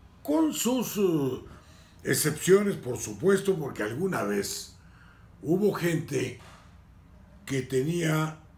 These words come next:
más capacidad para poder resolver uno de los problemas que más afectan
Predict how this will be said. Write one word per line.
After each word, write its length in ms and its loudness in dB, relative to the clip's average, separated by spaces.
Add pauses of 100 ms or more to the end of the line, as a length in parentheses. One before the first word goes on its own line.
más 640 4
capacidad 920 0 (640)
para 320 -2
poder 320 0
resolver 720 0 (580)
uno 380 2
de 80 0
los 200 -4
problemas 840 -4 (460)
que 160 -4
más 360 0
afectan 760 -2